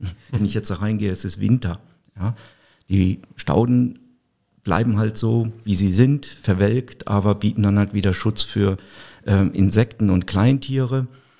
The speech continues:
Und im Frühjahr geht's dann halt wieder los. Dann wird wieder gepflanzt und, ähm, gerodet und gepflegt und gehakt und aufgeräumt. Ähm, der Garten hat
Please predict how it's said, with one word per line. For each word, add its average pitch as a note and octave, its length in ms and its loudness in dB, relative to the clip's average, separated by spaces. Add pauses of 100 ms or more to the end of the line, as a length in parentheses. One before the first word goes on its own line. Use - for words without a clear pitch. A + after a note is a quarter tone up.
(160)
Und G#2+ 200 2
im G2+ 80 4
Frühjahr A2 340 6
geht's A2+ 240 -2
dann G#2 140 0
halt A2 180 -2
wieder B2 180 -2
los. C#3+ 320 -2
Dann F#2+ 160 -4
wird G2 160 -6
wieder F#2+ 200 0
gepflanzt F#2 640 0
und, B2+ 560 0
ähm, C3+ 640 0 (320)
gerodet C3+ 600 0
und A2+ 440 -4
gepflegt A#2+ 600 0
und G#2 200 -4
gehakt A#2 520 0
und G#2+ 220 -4
aufgeräumt. F#2+ 800 -6 (380)
Ähm, A2 400 2 (200)
der G2+ 100 0
Garten A#2 400 0
hat A2 200 -4